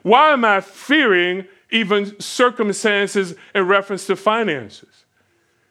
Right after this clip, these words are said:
Did he not say, "I will never leave you or forsake you"?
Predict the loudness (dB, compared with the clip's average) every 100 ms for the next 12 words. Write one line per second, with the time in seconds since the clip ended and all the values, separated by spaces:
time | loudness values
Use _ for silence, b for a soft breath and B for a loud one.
0 | _ _ 0 2 2 2 0 -4 0 2
1 | 4 2 0 0 0 0 0 0 0 0
2 | 2 2 0 -2 -6 -2 -2 -2 -6 -8